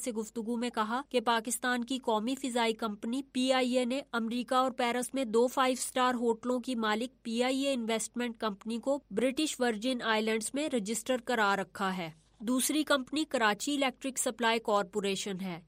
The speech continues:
جس کے پچیس فیصد حصص کی دو ہزار پانچ میں نجکاری کی گئی تھی۔ بعد میں ابراج کیپٹل نے اس کے حصص خرید کر اس کا انتظام سنبھال لیا تھا اور نام تبدیل کر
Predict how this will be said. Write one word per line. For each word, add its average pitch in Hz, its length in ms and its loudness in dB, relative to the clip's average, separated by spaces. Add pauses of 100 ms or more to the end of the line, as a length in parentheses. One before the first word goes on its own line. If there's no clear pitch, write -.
جس 240 220 0
کے 285 100 2
پچیس 247 480 0
فیصد 247 460 0
حصص 226 320 -2
کی 285 220 -2
دو 240 280 4
ہزار 240 300 4
پانچ 247 340 -2
میں 285 100 -2
نجکاری 226 560 0
کی 226 320 -2
گئی 202 200 2
تھی۔ 160 240 -12 (320)
بعد 208 280 4
میں 214 160 0
ابراج 202 520 0
کیپٹل 247 460 -2
نے 262 200 -2 (100)
اس 233 160 0
کے 247 100 2 (120)
حصص 277 340 0
خرید 208 300 -2
کر 254 220 -2
اس 240 220 -4
کا 254 120 -2
انتظام 214 560 -2
سنبھال 196 460 -2
لیا 175 300 -4
تھا 170 280 -8
اور 220 120 0
نام 220 320 2
تبدیل 220 420 -2
کر 233 200 -2